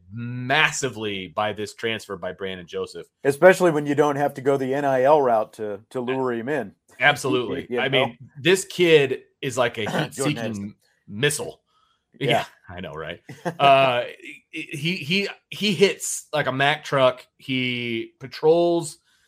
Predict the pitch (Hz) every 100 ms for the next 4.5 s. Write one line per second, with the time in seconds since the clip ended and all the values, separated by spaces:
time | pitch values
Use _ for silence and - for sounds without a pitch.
0 | _ 127 143 143 139 135 127 127 123 113
1 | _ _ _ _ - 165 151 190 208 175
2 | 175 190 165 147 120 - 156 120 107 117
3 | 139 - - _ _ _ 110 113 107 101
4 | 98 92 80 76 65